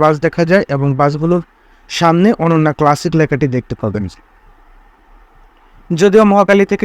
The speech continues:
কিশোরগঞ্জ রুটে অনন্যা ক্লাসিকের সার্ভিস নিয়ে অনেক অভিযোগ রয়েছে, মূলত ঢাকা থেকে কিশোরগঞ্জ রুটের সার্ভিসের মধ্যে সবচাইতে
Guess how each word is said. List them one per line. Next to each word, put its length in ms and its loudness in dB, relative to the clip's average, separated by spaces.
কিশোরগঞ্জ 480 -4
রুটে 160 -2
অনন্যা 280 0
ক্লাসিকের 540 0
সার্ভিস 340 0
নিয়ে 140 0
অনেক 160 -2
অভিযোগ 280 -2
রয়েছে, 280 -2
মূলত 260 2
ঢাকা 260 0
থেকে 140 0
কিশোরগঞ্জ 520 -2
রুটের 340 -6
সার্ভিসের 500 -2
মধ্যে 260 -2
সবচাইতে 400 -2